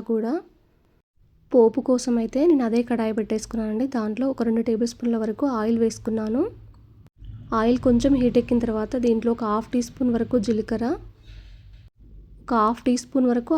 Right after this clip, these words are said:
ఆవాలు వేసుకోండి. మీకు నచ్చితే పచ్చిశనగపప్పు కానీ మినపప్పు కానీ పోపులో వేసుకోండి. నేను అవేమీ వేయట్లేదండి. అలాగే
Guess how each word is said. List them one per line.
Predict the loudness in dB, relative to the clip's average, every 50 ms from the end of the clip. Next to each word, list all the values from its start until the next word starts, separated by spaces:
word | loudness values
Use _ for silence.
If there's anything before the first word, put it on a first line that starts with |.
| 0 0 -2
ఆవాలు | 0 0 0 2 2 4 2
వేసుకోండి. | 2 0 -2 -4 -4 -2 0 0 2 0 0 -2 -6 -14 _ _ _ _ _ _ _ _ _ _ _ _ _ _ _ _ _ _ _ _ _ _ _ _ _ _ _ _ _ _ _ _ _ -2
మీకు | -2 -2 -2 -4 -4
నచ్చితే | -4 -4 -6 -2 2 2 2 2 0
పచ్చిశనగపప్పు | -4 -6 -6 -4 0 0 0 0 0 -2 -4 -6 -4 -4 -2 -2 -2
కానీ | -2 -2 -2 -2 -4 -4 -2 -2
మినపప్పు | -2 -2 -2 -4 -6 -6 -2 -2 -2 0 0
కానీ | 0 -2 -2 -2 -2
పోపులో | -2 -2 0 0 0 0 0
వేసుకోండి. | -2 -4 -4 -8 -12 -10 -8 -6 -4 -2 -2 -4 -4 -6 -12 -20 -20 -20 -20 -20 -20 -20 _ _ _ -20 -20 _ _ -20 _ _ _ -20 -20 -20 _ _ _ -2
నేను | 0 0 0 2
అవేమీ | 2 2 2 4 4 4 2
వేయట్లేదండి. | 2 0 0 -2 -2 -2 -2 0 0 0 0 0 -2 -2 -4 -10 -20 _ -20 _ _ _ _ _ _ _ _ _ _ _ -20 _ _ _ _ _ _ _ _ _ _ _ -2 -2
అలాగే | 0 0 0 0 -2